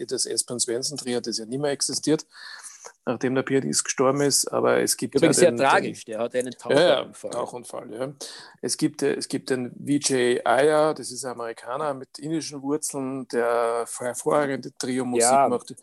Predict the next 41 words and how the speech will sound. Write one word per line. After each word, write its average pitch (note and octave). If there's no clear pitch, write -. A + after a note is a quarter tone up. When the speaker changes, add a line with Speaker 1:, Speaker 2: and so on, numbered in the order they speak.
Speaker 2:
sehr D#3
Speaker 1:
Es -
Speaker 2:
spannend, B2+
Speaker 1:
gibt -
den, C#3
Speaker 2:
sehr C3+
spannend. G#2+
Speaker 1:
es -
gibt C#3
den C3+
Brad C3
Mehldau C#3+
natürlich, D3
der A#2
Speaker 2:
Mhm, D#3
mhm. C#3+
Speaker 1:
sogar, C#3
ähm, C3
d-, -
dessen D3+
zwei D3+
Alben C#3+
so C#3
ge-, B2
ge-, C3
geheißen A#2+
haben, A#2+
The C3
Art A#2
of A2+
the A2
Trio, D3+
ja, A2
was A#2+
ja C3
gut C#3+
passt. -
Speaker 2:
Mhm. C#3+
Speaker 1:
Äh, A#2+
es -
gibt, -